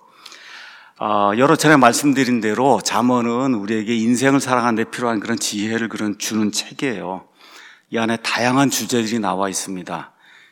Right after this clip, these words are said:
솔로몬이라고 한 사람이 한 칠십 년을 이 땅에서 살면서 하나님이 주신 그 지혜,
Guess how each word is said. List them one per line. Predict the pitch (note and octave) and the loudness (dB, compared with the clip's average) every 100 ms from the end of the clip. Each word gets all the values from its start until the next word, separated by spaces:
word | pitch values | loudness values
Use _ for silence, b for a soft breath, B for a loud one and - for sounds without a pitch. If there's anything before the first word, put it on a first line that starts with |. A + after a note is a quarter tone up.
| b | b
솔로몬이라고 | - - D3 C#3+ C3+ B2+ A#2+ A2 | -12 -2 0 2 0 2 0 0
한 | A#2 | -2
사람이 | A2 - G2+ G#2 G2+ B2+ F#2+ | -2 -4 -2 -2 -2 -4 -6
한 | E2+ - | -10 -8
칠십 | G#2+ - D3 D3+ | -4 -4 -2 0
년을 | C#3+ C3 B2+ G2+ | 0 0 -2 -4
이 | A2 | -6
땅에서 | - A2 G#2 A#2 | -4 -4 -4 -6
살면서 | - D3 C#3+ C3+ A2+ - F#2+ G#2 G2 - B B B B B | -6 0 2 2 0 -2 0 0 -2 -6 B B B B B
하나님이 | B - C#3 C#3 C#3+ | B 0 4 6 4
주신 | A#2+ G#2+ B2+ | 2 -2 0
그 | A2+ | 0
지혜, | A2+ - G#2 G2 F#2 D#2+ | -2 -4 -4 -4 -6 -8